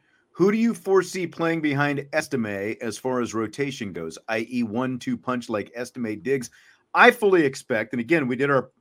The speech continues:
our player rankings one through ten on the roster yesterday. I've got Jadarian Price at number ten on my roster. As I said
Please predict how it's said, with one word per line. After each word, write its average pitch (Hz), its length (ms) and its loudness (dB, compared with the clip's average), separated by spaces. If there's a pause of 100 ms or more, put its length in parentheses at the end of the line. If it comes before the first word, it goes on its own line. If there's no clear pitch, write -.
(120)
our 117 80 -2
player 165 360 2
rankings 127 480 -2
one 139 240 -6
through 135 180 -4
ten 147 180 -6
on 135 80 -2
the 117 80 -4
roster 147 380 0
yesterday. 143 580 -2 (380)
I've 139 180 2
got 147 200 2
Jadarian 123 560 2
Price 143 480 0
at 120 120 -10
number 120 380 -4
ten 156 380 -4
on 120 120 -6
my 101 180 -4
roster. 139 600 0 (300)
As 110 160 -6
I 107 80 -2
said 135 480 0